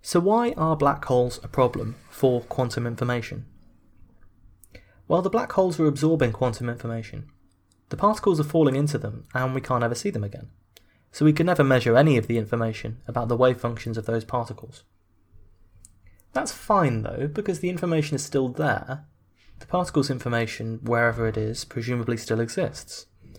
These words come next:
It just might be behind the event horizon, where we can't access it. But there's no law against that. Except Hawking now tells us that the black hole is gradually evaporating as it releases Hawking radiation. Eventually,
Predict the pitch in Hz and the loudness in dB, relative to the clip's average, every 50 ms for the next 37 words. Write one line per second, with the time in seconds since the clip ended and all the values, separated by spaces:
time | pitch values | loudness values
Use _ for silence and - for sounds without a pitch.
0 | - - - - _ - 135 143 151 147 147 120 117 113 - 120 117 139 113 - | -20 -20 -20 -12 _ -4 0 0 0 0 0 0 -2 0 0 0 0 0 0 2
1 | 123 123 123 120 120 120 117 113 147 147 147 - 117 110 110 110 107 104 - 117 | 2 2 2 2 2 0 2 4 2 2 2 0 -2 -2 -2 -4 -6 -8 -8 -12
2 | 117 - - - 120 117 117 113 - 127 120 - 127 131 - - 120 - - - | -12 -10 -4 0 0 0 0 0 -2 -4 -2 -2 -4 -4 -4 -8 -12 -12 -10 -12
3 | - - - _ _ _ _ _ _ _ _ _ _ - 165 190 196 - 262 220 | -14 -16 -18 _ _ _ _ _ _ _ _ _ _ -6 -4 -4 -2 0 2 4
4 | 139 123 120 113 110 107 113 110 - - - 127 - - - - - - _ _ | 6 6 6 6 4 2 0 -4 -4 -4 -6 -6 -6 -8 -14 -20 -20 -20 _ _
5 | _ _ _ _ _ _ _ _ _ _ _ - - - - - - - 151 147 | _ _ _ _ _ _ _ _ _ _ _ -20 -14 -10 -8 -8 -4 -2 -2 0
6 | - 160 147 - - - 156 175 165 - 143 127 123 120 113 110 - 120 117 117 | 0 0 -2 -2 2 4 4 4 4 2 0 -2 0 -2 -2 -4 -4 -6 -6 -6
7 | 117 - - - - 143 143 143 123 147 165 - - - 143 131 131 131 131 - | -6 -8 -10 -8 -6 -6 -6 -4 -2 -2 -2 -2 -2 -2 0 0 0 0 -2 -2
8 | - 123 117 113 - 123 120 120 120 113 151 147 147 - 123 120 117 - - - | -2 -2 -2 -2 -4 -4 -4 -2 -2 0 0 -2 -2 -2 -6 -6 -6 -10 -12 -14
9 | 131 - - - _ - 131 131 131 120 123 123 123 120 - - 127 - - - | -14 -16 -20 -20 _ -8 -4 -2 0 2 2 2 2 0 0 -2 -4 -4 -2 -2
10 | 127 117 - 120 117 117 117 117 120 131 135 131 - - - - - - - - | -2 -2 -2 -2 -2 0 0 0 2 0 0 0 -2 -6 -10 -14 -14 -16 -18 -18
11 | - - - - - - - - - - - - - - _ _ _ _ _ _ | -18 -18 -20 -20 -20 -20 -20 -20 -20 -20 -20 -20 -20 -20 _ _ _ _ _ _
12 | _ - 120 151 190 226 220 - - 113 110 117 117 | _ -4 0 0 2 0 0 -2 -6 -6 -6 -8 -10